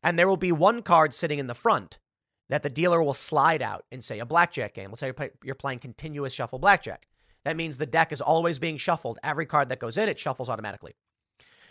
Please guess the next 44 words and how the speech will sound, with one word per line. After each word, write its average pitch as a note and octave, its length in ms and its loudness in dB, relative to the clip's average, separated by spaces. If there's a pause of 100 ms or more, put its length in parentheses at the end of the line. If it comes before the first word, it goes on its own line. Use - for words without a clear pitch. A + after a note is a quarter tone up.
(100)
The D#3+ 80 -2
dealer, G3 480 4
you D#3 80 -4
can E3+ 120 -6
see A#3+ 200 -2
a C4 60 0
card, B2+ 340 2
and D3 120 -8
the D#3+ 60 -10
dealer F3 300 -2
will C#3 100 -2
grab C#3 300 0
it, - 120 -2
and D3 80 -6
he'll C#3+ 120 -2
slide D3 340 0
it C#3 80 -4
out B2 140 -4
and B2+ 100 -8
then A2+ 80 -8
flip A#2+ 240 -10
it E3+ 60 0
over. - 260 -2 (1300)
You F3 120 -4
can C#4 180 -2
watch A3+ 240 4
videos C3+ 560 -4 (460)
how D#3 280 4
the D3+ 160 -4
machine F3+ 460 -2
can D3 280 -6
pull G3 280 4
the E3+ 80 -2
top D#3+ 320 2
card D3 280 2
back D#3 380 -2
and D3 160 -10 (100)
put - 280 -4
in F3 240 -6
any D#3+ 240 -8
card D3+ 260 2
of A#2 100 -4
their B2 140 -2
choosing. A#2+ 560 -6